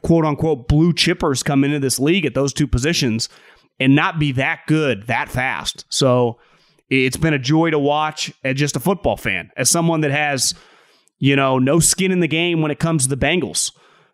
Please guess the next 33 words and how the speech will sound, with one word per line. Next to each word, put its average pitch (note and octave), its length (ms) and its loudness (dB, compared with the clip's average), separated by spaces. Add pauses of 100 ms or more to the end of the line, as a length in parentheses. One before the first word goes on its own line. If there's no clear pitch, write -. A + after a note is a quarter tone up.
(160)
But, B2+ 400 2 (460)
God, C3+ 300 -2
that's A#2+ 180 -2
gotta D#3 320 -2
send C#3+ 400 2
some D3 180 0
shockwaves. C3+ 1040 0 (340)
Again, D#3 460 0
I C#3+ 80 0
know E3+ 140 2
the F3 80 0
Ravens E3+ 340 0
got D#3+ 160 -2
their D#3+ 160 -2
ass D#3 220 -2
kicked, A#2+ 280 -4
but C3 140 -2 (220)
they E3+ 100 2
got E3 140 0
Lamar D3 240 2
Jackson. A2+ 420 -4 (500)
Uh, B2 440 2
but C3+ 140 2
if C3+ 120 -2
I'm F#3 300 2
the G3 160 2
other G3+ 220 -2
teams C#3 440 2
in C3+ 60 2
that C3+ 220 0
division, B2+ 360 -2
I'm C#3 180 0
thinking, A2+ 500 -6